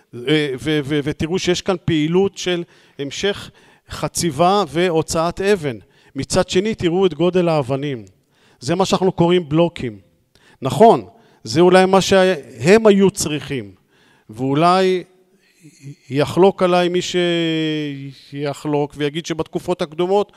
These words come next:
הוציאו מכאן אבנים גדולות יותר. אבל אני חושב שהתמונה הזו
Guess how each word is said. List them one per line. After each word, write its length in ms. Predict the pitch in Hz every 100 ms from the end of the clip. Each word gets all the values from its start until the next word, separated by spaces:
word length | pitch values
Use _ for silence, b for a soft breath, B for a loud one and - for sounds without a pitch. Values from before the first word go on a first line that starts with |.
| B B B
הוציאו 380 | 147 - 196
מכאן 420 | 196 180 185 180 170 b b
אבנים 320 | 143 143 180 185
גדולות 460 | 160 185 214 -
יותר. 320 | 160 - 120 104 b b b
אבל 160 | 123 143
אני 140 | 147
חושב 480 | 156 147 202 208 190 - b b
שהתמונה 520 | - 147 156 160 185
הזו 480 | 180 156 185 180